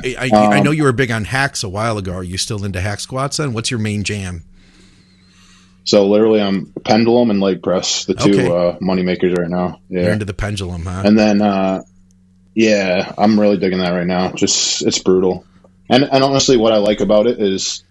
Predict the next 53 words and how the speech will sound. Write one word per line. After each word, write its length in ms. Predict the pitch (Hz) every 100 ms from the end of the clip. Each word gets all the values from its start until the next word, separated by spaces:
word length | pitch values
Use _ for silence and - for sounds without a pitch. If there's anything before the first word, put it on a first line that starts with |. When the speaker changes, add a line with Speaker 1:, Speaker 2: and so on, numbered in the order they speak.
| - - -
Speaker 2:
it, 180 | 113 -
it 200 | 104 101
shortens 440 | - 117 120 104
my 180 | 104 98
volume 640 | 87 87 95 107 120 113 - _ -
<clears throat> 280 | - - -
'cause 140 | 117
you 80 | 107
get 180 | 110 -
right 280 | 98 110 104
to 100 | 117
the 100 | 101
point, 360 | - 104 87 90
right? 300 | 87 98 - _ _ _ -
So, 180 | 117
like, 180 | 107 101 -
I 100 | 131
only 180 | 143
need 160 | 127 107
one 220 | 110 110
warm-up 300 | 107 110 90
fucking 260 | - 90 87
set 200 | - 98
on 100 | 92
a 60 | 87
pendulum, 520 | 101 90 85 87 - - - 151
Speaker 1:
Hmm. 180 | 143 92 -
Speaker 2:
you 80 | 117
know? 220 | 110 120
So 200 | - 113
then 140 | 117
I'm 140 | 120 101
done. 300 | 113 120 110
I'm 140 | 113
literally 240 | 139 143 107
done 200 | 117 113
my 100 | 101
working 300 | 110 104 95
set 300 | - 110 -
in 200 | 98 92
ten 180 | - 104
minutes, 360 | 110 82 -
my 160 | 98 95
whole 240 | 107 98 87 -
set 300 | - 113 90
there, 160 | 87 90
you 80 | 101
know 60 |
what 80 | 95
I 20 |
mean? 160 | 95 98
Fifteen 300 | 107 - 101
minutes. 420 | 101 107 - -